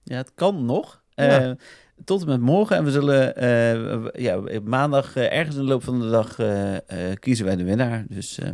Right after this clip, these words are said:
Speaker 2: Hey, even voor de zekerheid, tot en met morgen. Want sommige mensen die luisteren deze podcast waarschijnlijk volgende week of zo.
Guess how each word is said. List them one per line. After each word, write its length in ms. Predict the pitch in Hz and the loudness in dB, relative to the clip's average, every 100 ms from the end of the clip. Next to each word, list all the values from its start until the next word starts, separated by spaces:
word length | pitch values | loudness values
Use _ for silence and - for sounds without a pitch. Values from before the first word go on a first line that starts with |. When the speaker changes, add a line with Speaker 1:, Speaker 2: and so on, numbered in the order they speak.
| 120 | -8
Speaker 2:
Hey, 200 | 127 127 | -8 -6
even 220 | 143 151 | -2 -2
voor 100 | 151 | -2
de 60 | 139 | -4
zekerheid, 680 | - 127 - 110 107 135 - | -2 -2 -2 -6 -6 -8 -8
tot 200 | 151 - | -10 -4
en 60 | |
met 160 | 143 127 | -2 -2
morgen. 580 | 120 120 123 - 107 107 | -2 0 0 -4 -10 -8
Want 200 | 110 110 | -8 -8
sommige 360 | - 135 143 127 | -8 -4 -2 0
mensen 240 | 117 - | -2 -2
die 100 | 127 | -2
luisteren 380 | 110 120 - 117 | 0 0 -2 -4
deze 380 | 107 107 110 107 | -2 -2 -6 -10
podcast 400 | - 120 120 107 | -8 -6 -6 -6
waarschijnlijk 380 | 117 - 110 - | -8 -4 -6 -2
volgende 320 | 135 113 113 | -2 0 0
week 240 | 110 117 117 | 0 -2 -4
of 120 | - | -6
zo. 300 | 98 101 | -6 -8